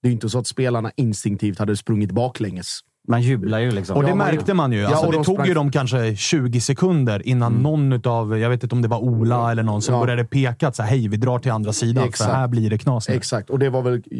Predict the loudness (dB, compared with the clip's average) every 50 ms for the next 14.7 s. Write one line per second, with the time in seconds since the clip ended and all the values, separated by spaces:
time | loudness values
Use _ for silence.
0 | -10 -6 -2 0 0 0 0 -2 0 0 0 0 -2 -2 -2 -2 -2 0 0 0
1 | 0 0 0 0 -2 -2 0 -2 -2 -2 -2 -2 -2 -2 -2 -2 -2 -2 -2 -2
2 | -2 -4 -4 -4 -8 -6 -4 -4 -4 -4 -2 -2 -2 0 0 0 0 -2 -4 -4
3 | -4 -4 -4 -4 -4 -6 -6 -6 -6 -2 -2 -2 0 -2 -2 -4 -4 -6 -4 -6
4 | -6 -4 -4 -2 -2 -2 -2 -4 -6 -10 _ _ _ -2 0 0 0 -2 -4 -4
5 | -4 -4 -6 _ _ _ _ _ _ _ _ _ _ -2 -2 -2 0 0 -2 0
6 | -2 -2 -4 -4 -2 -2 -2 -2 -2 -2 -4 -4 -6 -6 -4 -6 -6 -2 -2 -2
7 | 0 -2 -2 -4 -2 -2 -2 -2 0 0 -2 -2 -2 -8 -8 -8 -8 -6 -4 -4
8 | -4 -4 -6 _ -20 -20 _ _ _ _ -4 -4 -2 -2 -4 -4 -2 -2 -2 -2
9 | 0 -2 -2 -2 -4 -4 -2 -2 -2 -2 -2 -4 -4 -4 -2 -2 -2 -2 -2 -2
10 | -2 -2 0 0 0 -2 -2 -4 -6 -4 -2 -2 -2 -2 -2 -2 -2 -2 -2 -2
11 | 0 0 0 0 0 0 0 0 -2 -2 -2 0 0 0 2 2 2 2 2 2
12 | 2 0 0 0 0 0 0 0 0 -2 0 0 0 0 2 2 2 2 0 0
13 | 0 0 0 0 0 0 -2 -2 0 0 0 -2 -2 -6 -8 -4 -4 -4 -2 0
14 | 0 -2 -2 -2 -2 0 0 2 2 0 -2 -6 -10